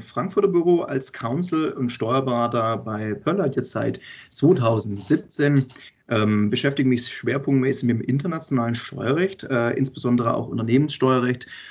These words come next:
Und zum Unternehmenssteuerrecht gehören aber eben auch, äh, Gesellschafter mit dazu. Das bedeutet, äh, dass man sich jeweils, äh, sowohl die Unternehmensseite als auch die, ähm, Gesellschafterseite anschaut und damit auch,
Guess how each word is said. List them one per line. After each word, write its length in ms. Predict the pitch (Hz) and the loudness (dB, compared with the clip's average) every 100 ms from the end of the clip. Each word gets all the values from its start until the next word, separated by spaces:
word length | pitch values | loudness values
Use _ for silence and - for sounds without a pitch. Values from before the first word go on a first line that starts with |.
| - | -6
Und 120 | 123 | -2
zum 120 | 127 | 2
Unternehmenssteuerrecht 800 | 123 120 120 139 131 131 131 120 | 2 2 2 2 0 0 -2 -4
gehören 380 | 123 110 131 139 | -2 4 4 4
aber 400 | 139 110 127 123 | -2 -4 -2 0
eben 180 | 120 117 | 0 -2
auch, 460 | - 117 120 - - - - | -6 -4 -4 -6 -16 -20 -8
äh, 540 | - 113 113 113 113 | -2 0 0 0 0
Gesellschafter 640 | 110 110 113 143 170 - 139 | 0 2 2 0 -2 -2 0
mit 180 | 131 131 | 0 -2
dazu. 460 | 117 - 135 196 | -6 -4 -4 -2
Das 200 | 185 135 | 0 -2
bedeutet, 580 | - 113 117 143 147 135 | -2 0 2 4 2 2
äh, 180 | 139 - | -4 -6
dass 180 | 123 123 | -4 0
man 120 | 120 | 0
sich 180 | 120 120 | 0 0
jeweils, 460 | 120 - 123 - - - - | 0 0 -2 -6 -14 -20 -6
äh, 200 | - - | -4 -2
sowohl 300 | 120 120 143 | 0 2 4
die 80 | 139 | 4
Unternehmensseite 840 | 123 117 139 175 175 135 131 - | 4 4 4 4 2 0 0 -2
als 200 | 135 131 | -2 -4
auch 100 | 123 | -6
die, 300 | - 117 117 | -4 0 0
ähm, 500 | 117 117 113 113 110 | 0 -4 -4 -4 -4
Gesellschafterseite 840 | 117 123 156 139 143 139 120 123 | 0 2 2 0 -4 -2 0 0
anschaut 420 | 117 131 - 123 127 | 2 2 4 2 2
und 120 | 120 | 2
damit 360 | 120 127 - | 4 4 2
auch, 240 | - - | -4 -8